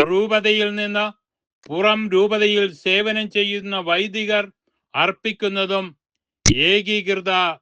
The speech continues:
വിശുദ്ധ കുർബാന തന്നെയാണ്. രൂപതയ്ക്ക് പുറത്ത് ഇപ്പോൾ ഏത് വൈദികൻ പോയാലും ആ രൂപതയിൽ ചെല്ലുന്നതും ഏകീകൃത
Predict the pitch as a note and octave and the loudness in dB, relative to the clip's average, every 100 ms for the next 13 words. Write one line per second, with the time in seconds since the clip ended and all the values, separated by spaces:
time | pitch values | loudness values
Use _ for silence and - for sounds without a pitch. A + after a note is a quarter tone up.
0 | - D#3 - F3 F#3 F3 E3 D#3+ E3 E3 | -14 -12 -10 -8 -6 -6 -2 -2 -2 -4
1 | D#3 D3+ D3+ D3+ C#3+ C#3+ C#3+ A#2 _ _ | -4 -4 -2 -2 -2 -4 -6 -8 _ _
2 | _ _ _ _ _ _ _ _ _ _ | _ _ _ _ _ _ _ _ _ _
3 | _ _ _ _ _ _ - C3 E3 F#3+ | _ _ _ _ _ _ -8 -4 -2 0
4 | G3 G3 G#3 F3 F3 G3 G#3 G#3+ G3+ - | 0 0 -2 -4 0 0 0 -2 -4 -6
5 | _ _ - A#2+ D3+ G#3 G3+ G3+ - _ | _ _ -14 -8 -8 -2 0 0 -4 _
6 | - D3 G3 G#3+ G#3+ F3+ F#3+ A3 G3+ G#3+ | -6 0 2 2 0 0 -2 -2 -6 -4
7 | G#3 G3+ F3 F#3+ G3 G3+ G3+ G3 G3 - | -4 -4 -4 -2 0 0 0 -2 -6 -16
8 | _ _ _ - D#3+ G#3 G3 G3+ G#3+ G#3 | _ _ _ -4 0 2 2 -2 -2 -2
9 | G#3 G3+ G3 F#3+ _ _ _ - E3+ F#3+ | -2 0 -2 -4 _ _ _ -6 -2 0
10 | G3+ G3 F#3+ F#3 F3+ D3+ _ _ - C#3 | 0 -2 -4 -4 -6 -14 _ _ -8 0
11 | F#3+ G3 G3+ F3+ F#3 F3 | 0 0 -4 -2 -6 -2